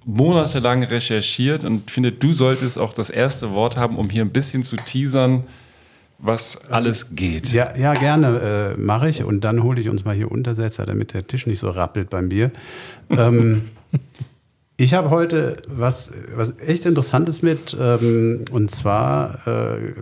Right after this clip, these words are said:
Speaker 2: werd ich euch erzählen, wie man mit Wüstensand Wasserprobleme sowohl in der Stadt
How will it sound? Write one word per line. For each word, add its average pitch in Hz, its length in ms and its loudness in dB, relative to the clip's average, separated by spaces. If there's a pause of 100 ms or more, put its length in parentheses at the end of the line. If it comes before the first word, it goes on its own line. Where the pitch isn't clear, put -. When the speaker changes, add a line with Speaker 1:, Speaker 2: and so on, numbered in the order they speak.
Speaker 2:
werd 110 200 -6
ich 107 140 -6
euch 110 160 -4
erzählen, 107 480 0
wie 107 80 4
man 104 200 2
mit 98 340 -2
Wüstensand 110 1080 0 (420)
Wasserprobleme 131 840 2
sowohl 120 640 0 (120)
in 101 140 0
der 95 100 0
Stadt - 480 -2